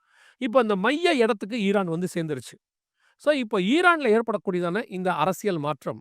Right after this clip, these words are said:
ஒரு பக்கம் நடந்துகிட்டே இருக்கு. அரசியல் மாற்றம் வருமா, வராதான்னு தெரியாது. ஏன்னா, இது, இதே அயதுல்லா கொமேனி ஷா மன்னருக்கு எதிராக ஆயிரத்தி தொள்ளாயிரத்தி தொண்ணூறுகள்ல புரட்சி ஏற்படுத்தினார். அந்த புரட்சி ஏற்படுத்தி தான், அவர் ரஷ்யா துணையோட தான் ஏற்படுத்தினார்.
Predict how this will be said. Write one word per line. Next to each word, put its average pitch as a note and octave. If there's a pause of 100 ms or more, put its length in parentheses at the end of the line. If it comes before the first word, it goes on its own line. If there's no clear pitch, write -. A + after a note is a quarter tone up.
ஒரு F#3+
பக்கம் F#3
நடந்துகிட்டே F3
இருக்கு. D#3
அரசியல் F3+
மாற்றம் E3
வருமா, F3+
வராதான்னு E3
தெரியாது. D#3+ (520)
ஏன்னா, G#3
இது, E3+
இதே G3
அயதுல்லா G3+
கொமேனி D3+ (300)
ஷா G#3
மன்னருக்கு G#3
எதிராக E3 (640)
ஆயிரத்தி A#3
தொள்ளாயிரத்தி G3+
தொண்ணூறுகள்ல G3 (140)
புரட்சி A3
ஏற்படுத்தினார். C#3+ (640)
அந்த F#3+
புரட்சி A#3+
ஏற்படுத்தி G3
தான், F#3
அவர் C4
ரஷ்யா A#3
துணையோட G#3+
தான் G3
ஏற்படுத்தினார். D3